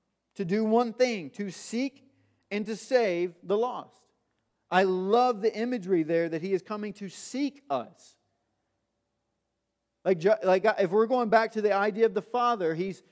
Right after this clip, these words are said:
he's chosen, he's pursuing, he's coming to us. Jesus is embodying that as he is coming to seek out and save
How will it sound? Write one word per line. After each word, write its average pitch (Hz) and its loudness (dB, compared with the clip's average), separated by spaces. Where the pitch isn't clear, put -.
he's 196 -6
chosen, 190 2
he's 180 -8
pursuing, 202 -6
he's 170 -8
coming 247 -6
to 151 -4
us. 147 -2
Jesus 220 -2
is 202 -2
embodying 180 2
that 151 -2
as 185 -4
he 220 -6
is 202 -4
coming 190 -4
to 214 -6
seek - -4
out 143 -2
and 185 -4
save 180 0